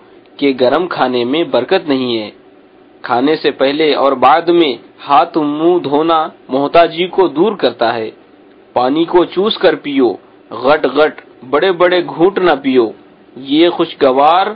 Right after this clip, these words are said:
اور جلد ہضم ہونے والا اور بیماری سے بچاتا ہے۔ ٹخنوں سے نیچے تہبند وغیرہ کا جو حصہ ہے، وہ آگ میں ہے۔ سونا اور ریشم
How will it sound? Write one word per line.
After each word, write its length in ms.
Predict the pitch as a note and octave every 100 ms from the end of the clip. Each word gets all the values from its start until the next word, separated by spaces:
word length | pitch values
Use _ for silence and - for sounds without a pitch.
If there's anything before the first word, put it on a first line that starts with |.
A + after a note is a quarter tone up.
| - -
اور 300 | C3+ F#3 F#3
جلد 380 | D3 D3 F3 F3+
ہضم 280 | E3 F3+ F3+
ہونے 280 | D#3+ E3 D#3+
والا 380 | C3 B2 B2+ A2 - -
اور 240 | - C3+ D3+
بیماری 480 | C3 B2+ C3 C3+ F#3
سے 160 | G3+
بچاتا 520 | C#3+ B2+ A#2+ A#2 A2
ہے۔ 180 | A2+ G#2+ - - _ -
ٹخنوں 420 | C3+ D#3 E3+ F#3+
سے 160 | F#3+
نیچے 340 | D#3+ D#3+ F#3 E3+
تہبند 500 | D3 C#3 C#3+ D#3+ C3+ - - -
وغیرہ 420 | C3+ C3+ D#3+ E3+
کا 160 | E3 D3+
جو 160 | C#3
حصہ 420 | C3 C3 - E3 D#3
ہے، 280 | D3 G3 C4 - - D3+
وہ 120 | C#3+ -
آگ 220 | B2 D#3 F3+ C#3
میں 140 | B2
ہے۔ 220 | B2 A2 G#2+ - _ - _ - -
سونا 260 | C3 D3 E3
اور 320 | D#3 D3 C#3
ریشم 480 | C3+ D3 F#3+ D#3+